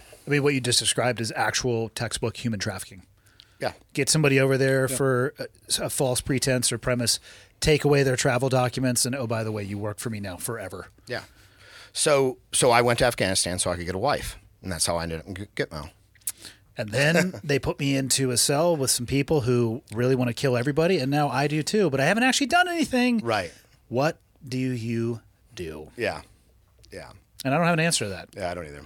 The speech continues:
Speaker 1: But it's, that to me is a more fascinating question than
Speaker 3: Probably why some of 'em are still sitting down there.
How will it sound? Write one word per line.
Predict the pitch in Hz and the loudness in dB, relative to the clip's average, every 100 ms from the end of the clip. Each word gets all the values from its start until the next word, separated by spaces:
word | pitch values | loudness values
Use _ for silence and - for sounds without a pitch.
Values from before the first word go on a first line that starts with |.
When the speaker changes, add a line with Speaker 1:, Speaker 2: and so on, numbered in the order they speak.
| - - | -10 -2
Speaker 1:
But | 131 | 0
it's, | 120 - - | 0 -2 -2
that | 127 131 - | -4 -4 -4
to | |
me | 151 143 | 0 2
is | 127 | 2
a | |
more | 131 120 | 0 -2
fascinating | - 117 117 123 110 107 | 0 0 0 0 -2 -2
question | 113 110 123 | -2 0 0
than | 113 104 104 | -2 -2 -6
Speaker 3:
Probably | 104 113 | -8 -6
why | 107 113 | -2 -2
some | 107 113 | -2 -6
of | 110 | -8
'em | 120 | -8
are | 110 | -8
still | - 117 | -6 -4
sitting | - - | -6 -6
down | 120 127 120 | -8 -8 -8
there. | 98 | -12